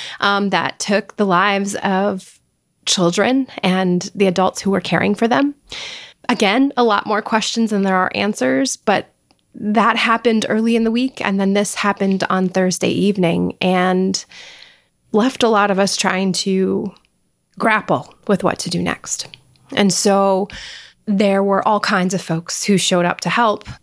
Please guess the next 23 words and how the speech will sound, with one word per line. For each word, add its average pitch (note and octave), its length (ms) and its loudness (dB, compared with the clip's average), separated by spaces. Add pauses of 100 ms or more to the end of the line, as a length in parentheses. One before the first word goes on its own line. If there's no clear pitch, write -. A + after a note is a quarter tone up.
(360)
I - 60 -16
mean, F#3 280 -2 (880)
definitely G3+ 480 2
the G#3 80 -2
first G#3 240 0
responders. G3+ 760 0
There F3+ 120 -2
were G3 200 -6
people F3+ 300 0
who F#3+ 140 2
showed F3+ 340 0
up F3 200 0
to F3+ 260 -2
this F3 260 -2
scene F#3+ 400 2
that F3 200 0
was E3+ 240 0
just - 720 -4 (1700)
traumatizing, G3 800 0
I G#3 100 -2
would F#3 80 -2
imagine. F3 560 -2 (200)
Um, G3 760 -4